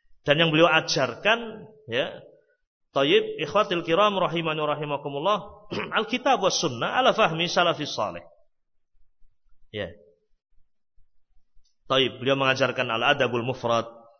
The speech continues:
beliau mengajarkan, apa namanya, kitab-kitab hadis yang lain seperti At-Targhib wa Tarhib lil Mundhiri. Nah, juga beliau mengajarkan,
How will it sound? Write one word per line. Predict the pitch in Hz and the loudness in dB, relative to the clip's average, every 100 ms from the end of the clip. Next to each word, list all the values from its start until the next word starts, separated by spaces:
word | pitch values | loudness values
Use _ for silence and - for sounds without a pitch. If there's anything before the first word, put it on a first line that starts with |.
| _ _ - | _ _ 0
beliau | 139 | 2
mengajarkan, | 135 131 123 131 120 123 120 117 - - _ _ - | 2 0 0 -2 -2 -4 -6 -14 -20 -20 _ _ -12
apa | 117 120 | -10 -6
namanya, | 123 120 120 117 | -4 -4 -6 -8
kitab-kitab | 120 123 117 123 113 113 - | -4 -2 -2 -6 -6 -6 -6
hadis | 117 117 127 120 - - | -10 -6 -6 -6 -12 -16
yang | 110 113 | -12 -4
lain | 120 127 120 120 - 113 | 0 0 -2 -8 -18 -20
seperti | - 104 104 117 110 | -20 -18 -10 -8 -8
At-Targhib | 104 - 107 101 127 110 | -8 -6 -6 -4 -6 -4
wa | 107 | -6
Tarhib | 107 104 110 131 | -4 -4 -2 -4
lil | 110 107 | -4 -4
Mundhiri. | 123 117 117 110 117 - - - _ _ - - | -4 -4 -4 -4 -8 -14 -20 -20 _ _ -20 -14
Nah, | - 104 101 - _ _ _ - _ - | -10 -10 -12 -16 _ _ _ -20 _ -20
juga | - 107 113 | -14 -8 -6
beliau | 113 120 | -4 -4
mengajarkan, | 113 110 110 117 110 113 | -4 -6 -4 -6 -4 -8